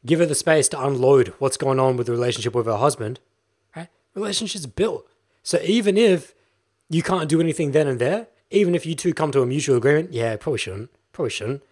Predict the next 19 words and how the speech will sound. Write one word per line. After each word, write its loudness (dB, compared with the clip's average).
kids, -2
et -8
cetera, -2
let's -6
wait -4
on, -2
let's 0
wait -8
on." 0
What -4
about -4
three -4
years? -2
What -4
about 0
in -8
three -2
years' 0
time? 0